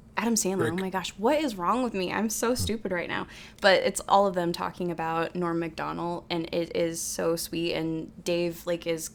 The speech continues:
Speaker 1: very clearly moved and almost in
Speaker 3: Hmm.
Speaker 1: tears. And it was, it, I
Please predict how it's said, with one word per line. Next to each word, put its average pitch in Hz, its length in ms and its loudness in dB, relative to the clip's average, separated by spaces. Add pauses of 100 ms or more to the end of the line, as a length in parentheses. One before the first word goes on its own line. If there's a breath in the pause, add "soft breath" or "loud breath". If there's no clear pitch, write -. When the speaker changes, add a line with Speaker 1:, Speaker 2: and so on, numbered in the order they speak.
Speaker 1:
very 170 340 0
clearly 165 460 -4
moved 160 600 -6
and 165 280 -4
almost 165 400 -6
in 165 80 -4
Speaker 3:
Hmm. 95 140 -6
Speaker 1:
tears. 170 360 -4
And 160 260 -4 (380 loud breath)
it 190 80 -2
was, 254 220 -2 (360)
it, 190 280 -2 (100)
I - 160 -14